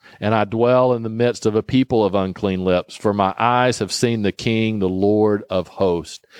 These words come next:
All right, so he says, "I recognize how, uh, unholy I am. Um, I am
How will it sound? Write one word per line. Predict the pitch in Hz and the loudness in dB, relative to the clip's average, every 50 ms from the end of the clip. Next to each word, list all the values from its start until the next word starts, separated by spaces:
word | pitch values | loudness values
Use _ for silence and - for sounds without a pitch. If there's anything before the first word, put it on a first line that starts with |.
| - - - - | -20 -16 -8 -4
All | 104 | -4
right, | 117 110 | -2 0
so | - 127 120 | 0 0 0
he | 120 | 0
says, | - - 127 117 113 92 - _ - - _ | 0 -2 0 0 0 -2 -4 _ -20 -16 _
"I | - 113 127 135 | -4 -2 -2 -2
recognize | 123 117 120 123 135 - - 120 107 113 104 101 98 98 90 - | -2 -2 -2 0 0 0 -2 -6 -4 -2 0 0 0 -2 -2 -4
how, | 107 110 110 107 107 107 101 92 - _ _ - - _ _ _ _ - | -2 0 0 2 2 2 0 -2 -6 _ _ -20 -20 _ _ _ _ -10
uh, | 139 - - _ _ | -10 -10 -10 _ _
unholy | 151 139 143 147 143 123 - - 135 127 123 120 113 107 98 98 - | 0 0 0 0 -2 -4 -4 0 0 0 2 2 0 0 0 -2 -2
I | 98 107 113 113 110 | 0 0 0 0 0
am. | 104 95 92 87 76 69 - 76 - _ _ - - - - | 0 -2 -2 -2 -4 -6 -8 -12 -18 _ _ -20 -20 -10 -4
Um, | 101 104 101 101 104 107 - | -2 0 0 0 -2 -2 -2
I | 107 117 123 131 135 | 0 0 2 2 2
am | 135 127 120 113 117 | 0 0 -2 -4 -6